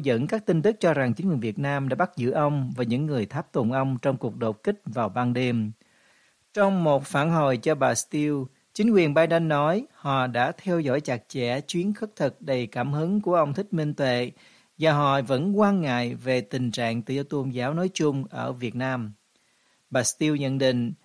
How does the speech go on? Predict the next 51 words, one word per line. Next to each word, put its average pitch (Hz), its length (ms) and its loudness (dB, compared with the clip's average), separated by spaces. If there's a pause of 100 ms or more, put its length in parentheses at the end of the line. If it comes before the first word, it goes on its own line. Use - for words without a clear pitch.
(180)
nhưng 160 320 0
bất 202 180 0
chấp 226 200 0
mối 226 120 4
quan 185 220 4
ngại 123 240 0
như 147 220 0
đã 123 160 0
nêu, 156 400 0 (120)
họ 147 240 0
vẫn 135 240 2
kiên 165 340 0
quyết 202 240 -2
từ 131 160 -2
chối 131 220 0
coi 160 140 2
Việt 123 180 -2
Nam 143 260 -2
là 131 60 -2
một 113 100 -2
quốc 170 200 -8
gia 147 260 0
vi 151 220 -2
phạm 120 380 -4
nghiêm 139 200 -4
trọng 110 440 0
quyền 113 280 -2
tự 120 140 -8
do 123 140 -2
tôn 123 260 -4
giáo. 123 440 -4 (380)
Bà 117 160 2
cho 127 180 -2
biết, 147 340 2 (140)
việc 151 180 2
chính 240 120 0
quyền 170 180 4
Biden 175 360 4
thiếu 220 180 4
hành 151 180 4
động 120 280 2
chống 175 220 0
lại 147 120 2
cuộc 123 200 -4
đàn 113 240 -2
áp 127 260 -4
tôn 143 180 0
giáo 127 300 -2
ở 113 240 -2
Việt 120 260 -6
Nam 139 300 -2